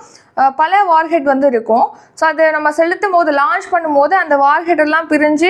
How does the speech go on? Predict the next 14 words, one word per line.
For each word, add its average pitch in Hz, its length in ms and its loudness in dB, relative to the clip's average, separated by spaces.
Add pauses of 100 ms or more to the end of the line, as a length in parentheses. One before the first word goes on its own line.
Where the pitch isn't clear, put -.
இலக்குகளை 294 520 0
தாக்கிட்டு 269 380 -2
ஒரே 262 280 0
நேரத்துல 285 360 -2 (420)
again 339 420 -2
பாத்தீங்கன்னா, 320 460 0
திரும்பி 330 300 -2
வரும் 285 280 -2
வகையில 254 300 0
தான் 349 200 -2
இந்த 339 140 -2
அக்னி 294 260 -2
ஃபைவ் 294 240 0
ஏவுகணையானது 247 680 2